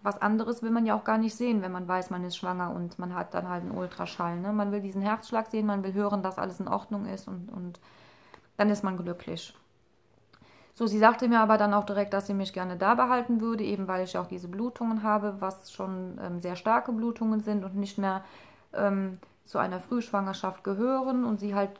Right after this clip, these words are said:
trotzdem noch immer der Meinung ist, dass das vielleicht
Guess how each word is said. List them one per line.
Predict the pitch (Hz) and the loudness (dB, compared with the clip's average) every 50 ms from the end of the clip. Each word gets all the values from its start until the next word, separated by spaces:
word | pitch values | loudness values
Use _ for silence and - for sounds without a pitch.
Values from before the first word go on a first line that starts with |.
| _ _ | _ _
trotzdem | - - 202 202 - - 185 180 196 202 214 220 226 226 | -4 -4 -4 -4 -4 -12 -6 -2 0 2 4 4 4 4
noch | 220 214 214 214 - - - | 4 4 2 2 -2 -6 -4
immer | 202 202 208 208 214 208 | -2 2 4 4 4 4
der | 202 202 | 2 0
Meinung | 196 190 180 175 180 185 185 180 | 0 0 0 -2 -2 -2 -4 -4
ist, | 170 190 185 - - | -6 -6 -8 -8 -8
dass | 180 180 - - | -10 -10 -8 -8
das | - 175 175 - - _ _ - - | -8 -8 -8 -8 -16 _ _ -10 -8
vielleicht | 196 180 185 180 180 180 180 185 190 180 - - - | -6 -4 0 0 2 2 2 0 -2 -4 -8 -16 -18